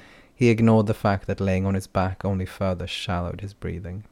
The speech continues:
The energy to rebel only lasted for so long, however. He curled up on his side, picking at the embroidered colourful flowers on the silk bedspread, watched his bony fingers outside his body,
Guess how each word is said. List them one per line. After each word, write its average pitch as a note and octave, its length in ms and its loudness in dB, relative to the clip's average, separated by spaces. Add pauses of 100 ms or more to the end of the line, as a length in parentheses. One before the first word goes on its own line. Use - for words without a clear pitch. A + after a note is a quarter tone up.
(320)
The - 140 0
energy G2 420 0
to F#2 160 -4
rebel F#2 580 0
only F#2 220 -4
lasted - 400 -10
for F#2 120 -10
so - 220 -8
long, F#2 240 -6
however. F#2+ 460 -8 (1400)
He G#2 100 -6
curled F#2 340 -4
up - 220 -10
on F#2+ 60 -4
his F#2 100 -6
side, G2 380 -6 (420)
picking F#2+ 400 -4
at F2+ 140 -8
the F2+ 100 -6
embroidered F2+ 580 -6
colourful G2 460 -6
flowers F2+ 680 -8
on F#2 80 -6
the F#2+ 100 -8
silk F2+ 500 -12
bedspread, - 600 -10 (760)
watched - 380 -2
his G2+ 220 -8
bony G2 380 0
fingers F2+ 640 -6
outside F#2+ 440 -4
his G2+ 120 -8
body, G#2 440 -8